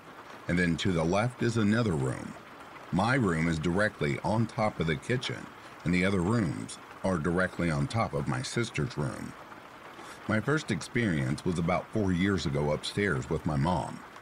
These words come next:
It started with me just about going to sleep, and I see my toy dog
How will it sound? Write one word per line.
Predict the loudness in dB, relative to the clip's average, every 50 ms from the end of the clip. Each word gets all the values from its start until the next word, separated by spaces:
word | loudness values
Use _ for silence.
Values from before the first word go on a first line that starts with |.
| -18 -6 -2
It | -2 -2 -2
started | -2 0 0 2 2 2 2 2 2
with | 0 0 2 4
me | 4 4 4 4 4 2
just | 2 2 2 0 0 0 0
about | 2 2 2 2 2 2
going | 2 2 2 2 0 0
to | -2 -4
sleep, | -4 -2 0 0 2 2 0 -2 -2 0
and | 2 2 4
I | 4 4 2
see | 0 0 0 2 4 4 4 4
my | 4 4 2 2 2 0 -2
toy | -4 -4 -2 0 2 4 4 2
dog | 2 2 2 2 2 2 0 -2 -6